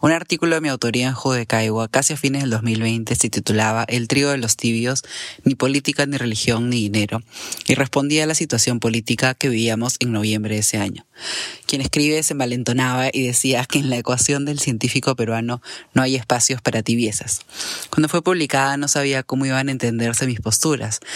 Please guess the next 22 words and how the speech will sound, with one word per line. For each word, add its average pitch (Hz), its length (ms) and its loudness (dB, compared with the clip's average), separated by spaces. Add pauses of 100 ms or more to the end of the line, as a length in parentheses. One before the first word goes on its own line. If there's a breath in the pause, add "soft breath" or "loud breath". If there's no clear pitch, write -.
(260 loud breath)
Temía 151 260 2
esa 165 160 2
réplica 139 460 0
que 135 100 -2
dice 123 260 2
que - 120 0
es 135 60 4
de 139 40 2
científicos 127 640 2
de 131 60 2
segunda 120 380 0
categoría 117 760 0 (340 loud breath)
preocuparse 123 600 0
por 135 120 2
la 131 100 0
política 117 600 0
y 135 80 -4
que 131 100 0
los 123 120 2
científicos 147 480 0
de 156 80 -2
verdad 127 400 -2